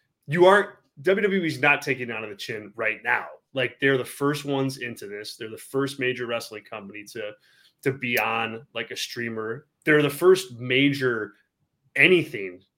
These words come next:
to, like, dive into, like, Netflix's live platform. Um, so, you know, Netflix is taking a bit of a chance on them now to, to,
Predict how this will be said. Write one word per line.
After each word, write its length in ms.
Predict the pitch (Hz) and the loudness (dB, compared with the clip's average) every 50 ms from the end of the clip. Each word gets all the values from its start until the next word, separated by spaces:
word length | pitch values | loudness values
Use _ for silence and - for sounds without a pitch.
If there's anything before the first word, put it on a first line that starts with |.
| _ _ - | _ _ -10
to, 120 | - 139 123 | -6 -4 -2
like, 420 | 123 117 104 101 98 - - _ _ _ _ _ _ _ _ _ _ _ _ _ - 127 - | -2 0 -2 -2 -4 -8 -12 _ _ _ _ _ _ _ _ _ _ _ _ _ -20 -4 0
dive 400 | - 135 123 131 135 131 131 131 | 4 6 6 8 6 6 4 2
into, 880 | 123 120 120 117 110 - - - - 135 120 113 113 110 107 110 - _ _ _ _ _ _ _ _ _ _ _ _ _ _ _ - | 0 0 -2 -4 -8 -12 -12 -8 -6 -6 -4 -4 -6 -8 -10 -12 -14 _ _ _ _ _ _ _ _ _ _ _ _ _ _ _ -12
like, 240 | 147 127 117 - - | -10 -10 -10 -8 -4
Netflix's 720 | 123 131 139 135 - - 147 131 - - - 120 104 101 | -2 0 0 0 -2 -4 -4 -4 -4 -6 -10 -12 -12 -10
live 680 | 95 110 120 123 120 120 120 117 117 113 113 - - _ _ _ _ _ - | -6 -2 2 4 4 6 4 4 2 0 -4 -8 -18 _ _ _ _ _ -6
platform. 640 | - 143 143 202 196 196 - - - 95 82 - - _ _ _ _ _ _ | 2 4 6 6 6 4 -2 -10 -12 -12 -14 -14 -18 _ _ _ _ _ _
Um, 460 | - 135 127 120 110 101 98 98 - - _ _ _ _ _ _ _ _ _ | -6 -4 -2 -2 -2 -4 -8 -10 -14 -18 _ _ _ _ _ _ _ _ _
so, 560 | - - - 170 151 143 135 127 120 - - _ _ _ _ _ _ _ _ _ _ _ _ _ _ _ _ - | -2 4 6 8 8 8 8 6 2 -2 -10 _ _ _ _ _ _ _ _ _ _ _ _ _ _ _ _ 4
you 100 | 170 190 | 4 6
know, 300 | 160 135 139 139 - - _ _ _ _ _ _ _ _ - - _ _ 135 | 6 4 2 -2 -6 -16 _ _ _ _ _ _ _ _ -20 -20 _ _ 4
Netflix 380 | 147 170 165 - 165 151 - | 4 4 4 4 0 -4 -4
is 100 | 147 139 | -6 0
taking 300 | - 151 147 135 143 143 | 2 2 4 4 4 2
a 40 | 135 | 2
bit 140 | 135 143 139 | 4 2 2
of 80 | 135 | 0
a 60 | 123 123 | -2 -2
chance 320 | - 147 135 131 131 131 | 0 0 0 0 0 -2
on 180 | 113 107 101 98 | -8 -10 -6 -2
them 280 | 127 151 170 139 120 | 0 2 2 0 0
now 400 | 123 151 196 214 131 - - - - - | 0 2 2 2 2 0 -4 -10 -14 -8
to, 260 | - 143 120 110 - | -6 -4 -4 -6 -8
to, 360 | - - 139 120 107 104 104 | -6 -2 -2 -2 -2 -2 -6